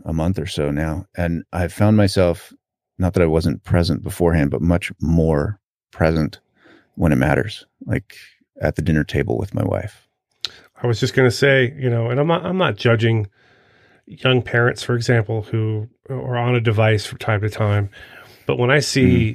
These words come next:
Speaker 1: Mm-hmm.
Speaker 2: like, a young mom or a young dad, or even a middle-aged mom or dad, or a grandparent for that matter, at a park, the kid's playing, "Hey, mommy, hey, daddy, come look at me, look what I'm doing," or whatever, and they can't be bothered to look up
Speaker 1: Mm-hmm.
Speaker 2: from their phone. And I'm like, "You're going to regret that.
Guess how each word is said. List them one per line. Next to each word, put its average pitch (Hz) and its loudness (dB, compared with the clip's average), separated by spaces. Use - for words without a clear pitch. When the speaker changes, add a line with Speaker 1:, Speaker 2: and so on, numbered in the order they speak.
Speaker 1:
Mm-hmm. - -8
Speaker 2:
like, 110 -2
a 113 -2
young 113 0
mom 107 -2
or 104 -6
a 104 -4
young 104 -4
dad, 101 -2
or 143 -4
even 147 2
a 139 2
middle-aged 131 4
mom 101 0
or 98 -2
dad, 98 -2
or 131 0
a 123 0
grandparent 123 0
for - -8
that 110 -4
matter, 107 -6
at 147 2
a 165 0
park, 120 -2
the 117 -2
kid's 139 0
playing, 113 -2
"Hey, 156 -2
mommy, 135 2
hey, 131 2
daddy, 123 2
come 123 -2
look 127 0
at 131 -6
me, 120 0
look 120 -2
what 127 2
I'm 123 2
doing," 113 2
or 110 0
whatever, 113 0
and 110 0
they 110 0
can't 123 -2
be 117 -2
bothered 107 2
to 104 -2
look 87 0
up 85 -2
Speaker 1:
Mm-hmm. 82 -2
Speaker 2:
from 104 -6
their 101 -2
phone. 117 0
And 113 0
I'm 104 -2
like, 104 -4
"You're 123 2
going 131 2
to 143 0
regret 117 0
that. - -12